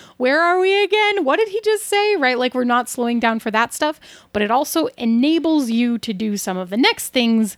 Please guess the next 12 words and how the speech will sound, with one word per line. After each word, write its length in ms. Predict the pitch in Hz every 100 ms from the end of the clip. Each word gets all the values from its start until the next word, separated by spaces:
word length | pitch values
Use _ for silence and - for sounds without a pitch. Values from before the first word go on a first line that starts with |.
| - - -
like, 360 | - 208 359 -
for 300 | - 330 359
example, 480 | 339 262 330 302 302
the 80 | 285
one 140 | 294
that 100 | 277
Phil's 160 | - 233
gonna 160 | 254
tell 160 | 247 247
us 100 | 247
right 140 | 233
now. 200 | 262 302